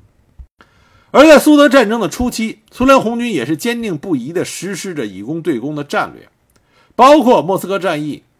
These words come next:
在后期从局部反攻发展为不自量力的全线反攻，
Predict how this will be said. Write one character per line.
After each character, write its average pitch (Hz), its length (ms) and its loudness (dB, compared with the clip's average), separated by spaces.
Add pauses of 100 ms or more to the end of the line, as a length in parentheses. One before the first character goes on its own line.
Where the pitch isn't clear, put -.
(160)
在 214 180 2
后 247 260 0
期 - 360 -6 (240)
从 247 200 -2
局 262 240 2
部 285 200 2
反 110 200 -8
攻 160 200 -4
发 196 240 -2
展 117 160 -6
为 110 100 -8
不 139 160 -10
自 190 160 -4
量 190 240 -4
力 135 100 -6
的 101 120 -12
全 175 320 -12
线 185 160 -8
反 - 180 -20
攻， 87 220 -20